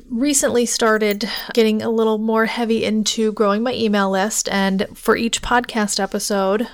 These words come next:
I was creating a freebie, which I'm sure if you've listened to the podcast, you may actually have downloaded one or two of those. And then I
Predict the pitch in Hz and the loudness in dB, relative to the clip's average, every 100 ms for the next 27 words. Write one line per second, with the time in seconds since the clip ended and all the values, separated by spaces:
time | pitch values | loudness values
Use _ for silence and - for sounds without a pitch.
0 | - - 196 196 190 - 220 190 190 202 | -6 -2 0 0 -2 -2 -2 0 -2 -2
1 | 269 - 202 185 214 220 196 - 190 202 | -4 -2 -4 -2 -2 -2 -2 -2 -2 -2
2 | - 185 185 208 220 220 226 220 208 - | -2 0 0 -4 -6 -6 -4 0 -2 -2
3 | 233 254 269 247 220 233 220 - 220 190 | -4 -2 0 0 -2 -2 -4 -4 -4 -2
4 | 190 - 240 240 226 220 202 202 190 202 | -4 0 0 0 -2 -2 0 0 0 -2
5 | 208 190 202 202 208 202 196 196 185 262 | -2 -2 -2 -2 -2 -2 -2 -2 -2 -4
6 | - - 233 233 226 214 214 214 214 208 | -4 -6 -2 0 0 2 0 0 -2 -4
7 | - - - - 214 220 220 | -6 -20 -16 -2 2 2 0